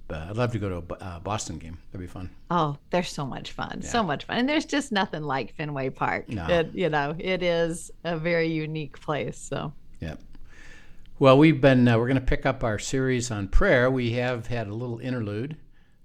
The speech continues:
Speaker 1: uh, where we, uh, we talked about a couple of important things. Uh, one was that issue of tongues.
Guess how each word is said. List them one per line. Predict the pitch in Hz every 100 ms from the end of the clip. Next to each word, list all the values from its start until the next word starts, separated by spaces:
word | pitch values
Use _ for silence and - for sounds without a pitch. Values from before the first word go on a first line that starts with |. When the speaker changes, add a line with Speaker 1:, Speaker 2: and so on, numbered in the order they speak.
| - -
Speaker 1:
uh, | 101 101 98
where | 95 104 107 101
we, | 101 98 95
uh, | 98 104 98
we | 95 113
talked | 160 160
about | 160 120
a |
couple | - 127 117
of | 101
important | 104 - - 120
things. | 117 95 120 - -
Uh, | 98 95
one | 90 104 120 120
was | 107 98 95 90 - - - - - - -
that | - 104
issue | 110 - 117
of | 101
tongues. | - 98 90 120 -